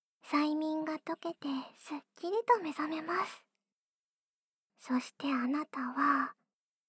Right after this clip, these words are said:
私とキスがしたくてたまらなくなりま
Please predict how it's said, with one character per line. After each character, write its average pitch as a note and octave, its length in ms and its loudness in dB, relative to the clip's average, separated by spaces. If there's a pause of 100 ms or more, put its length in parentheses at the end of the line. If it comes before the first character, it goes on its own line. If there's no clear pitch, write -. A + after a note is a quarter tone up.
(420)
私 C4 480 -2
と F#4 180 0
キ G#4 200 -4
ス A4+ 160 -2
が D#4+ 160 -4
し - 140 -14
た F4 140 -4
く - 140 -20
て - 120 -16 (220)
た D#4 100 -4
ま D4 200 -2
ら E4 100 0
な F4 160 -2
く - 160 -10
な F#4+ 160 0
り G4+ 120 -6
ま G#4 140 -8